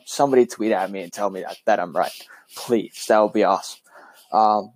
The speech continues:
anyway, I learned he's been there since, since two thousand, so that's pretty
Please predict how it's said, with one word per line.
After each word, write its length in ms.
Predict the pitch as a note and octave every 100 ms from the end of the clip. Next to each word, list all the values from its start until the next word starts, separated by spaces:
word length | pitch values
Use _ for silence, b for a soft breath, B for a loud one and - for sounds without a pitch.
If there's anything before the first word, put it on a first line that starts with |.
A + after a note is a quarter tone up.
| _
anyway, 300 | D#3 D#3 B2+
I 140 | C3+
learned 240 | D3+ A3 A#3+
he's 260 | F3 A#3+
been 200 | - A#2+
there 180 | A2 A2+
since, 580 | A2+ A#2 - - - -
since 260 | A2 G2+ -
two 300 | - C3 B2
thousand, 640 | A#2+ G#2+ C#3 D#3 G#2 G2+ A2
so 140 | - G#2+
that's 240 | C3+ -
pretty 280 | - G#2